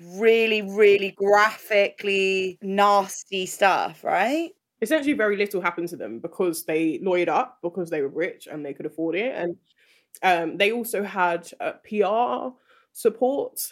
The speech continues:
Speaker 2: um, that they were paying for, all sorts. It was absolute-, I've never, to be honest, that, <laughs> that experience radicalized me because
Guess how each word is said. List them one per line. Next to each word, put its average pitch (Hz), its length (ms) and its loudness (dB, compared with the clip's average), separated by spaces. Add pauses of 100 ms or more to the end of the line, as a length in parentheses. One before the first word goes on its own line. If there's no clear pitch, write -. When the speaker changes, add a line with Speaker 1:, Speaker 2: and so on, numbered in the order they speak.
Speaker 2:
um, 208 240 2
that 185 160 -2
they 214 160 6
were 214 140 2
paying 220 360 0
for, 214 600 2 (480)
all 277 300 4
sorts. 202 580 2
It 247 220 2
was 269 240 0 (180)
absolute-, 285 560 -2
I've 285 260 4
never, 269 280 0 (380)
to 320 80 2
be 262 120 2
honest, 233 420 4
that, 349 280 4
<laughs> - 580 -4
that 320 180 4
experience 233 880 2 (260)
radicalized 208 600 4
me 233 220 2
because 185 360 2